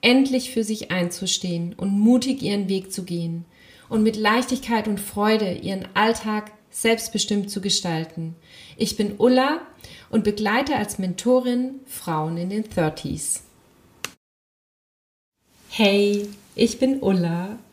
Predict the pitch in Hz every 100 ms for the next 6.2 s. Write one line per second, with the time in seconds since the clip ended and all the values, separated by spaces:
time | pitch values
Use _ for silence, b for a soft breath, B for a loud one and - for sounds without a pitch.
0 | _ _ - - 233 262 269 269 - 202
1 | 202 202 190 - 202 180 175 175 185 208
2 | - - B B B B 202 202 226 214
3 | 220 233 220 214 - 208 196 202 202 202
4 | 185 190 190 196 - 220 220 214 208 -
5 | 196 196 196 190 - 190 - 180 170 165
6 | -